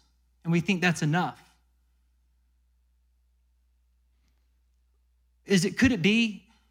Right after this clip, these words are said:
that fan mentality of, "Hey, you know what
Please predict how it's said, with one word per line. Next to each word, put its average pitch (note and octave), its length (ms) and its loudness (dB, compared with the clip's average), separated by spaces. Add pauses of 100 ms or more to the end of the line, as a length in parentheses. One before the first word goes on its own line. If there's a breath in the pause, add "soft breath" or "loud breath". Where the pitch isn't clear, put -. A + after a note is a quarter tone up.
that F3+ 280 -2
fan G3+ 240 4
mentality F#3+ 760 0 (1300)
of, E3 160 -2
"Hey, G3+ 200 2
you E3+ 160 2
know G3+ 120 6
what G#3+ 320 2